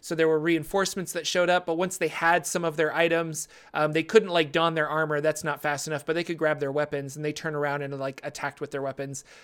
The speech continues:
Uh, casted, cast, uh, hold person on the main guy, and since he was paralyzed, they were able to just kinda wail on him and take it out.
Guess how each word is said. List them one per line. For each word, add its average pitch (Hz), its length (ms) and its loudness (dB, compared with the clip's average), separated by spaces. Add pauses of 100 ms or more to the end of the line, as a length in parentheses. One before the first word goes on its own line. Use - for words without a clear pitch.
(140)
Uh, 135 300 -4
casted, 165 380 0 (960)
cast, 151 480 -2
uh, 131 340 -6 (340)
hold 170 380 -2
person 151 520 -2
on 143 560 -8
the 147 140 -6
main 147 240 -4
guy, 143 480 0
and 139 320 -10
since 147 300 -4
he 156 120 0
was 143 120 -2
paralyzed, 143 600 0
they 143 100 0
were 139 100 0
able 139 200 -4
to 135 80 -6
just 135 200 -6
kinda 139 180 -4
wail 135 280 -4
on 131 140 -6
him 131 80 -10
and 131 100 -12
take 139 200 -10
it 135 80 -6
out. 135 260 -6